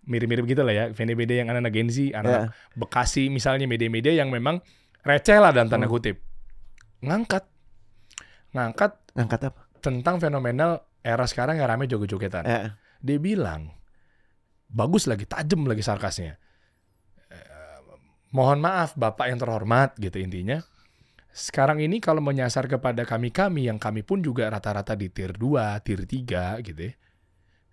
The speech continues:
Speaker 1: ternyata nggak melihat satu esensi nilai yang luar biasa atau valuable untuk menyenggol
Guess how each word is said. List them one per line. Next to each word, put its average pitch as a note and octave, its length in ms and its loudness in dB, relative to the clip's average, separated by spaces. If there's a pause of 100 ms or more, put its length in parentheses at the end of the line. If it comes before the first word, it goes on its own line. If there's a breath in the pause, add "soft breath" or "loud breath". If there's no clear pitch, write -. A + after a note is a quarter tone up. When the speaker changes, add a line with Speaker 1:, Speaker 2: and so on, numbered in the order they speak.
(120)
Speaker 1:
ternyata D#3 640 0 (960)
nggak D3+ 320 4
melihat E3 400 0
satu - 640 -2
esensi C3+ 880 -2
nilai B2 680 2 (400)
yang G2 500 -2 (120)
luar A#2 360 2
biasa A2+ 600 0
atau G#2+ 240 -8
valuable B2+ 880 0 (400 loud breath)
untuk D#3+ 720 0 (520)
menyenggol D#3+ 920 2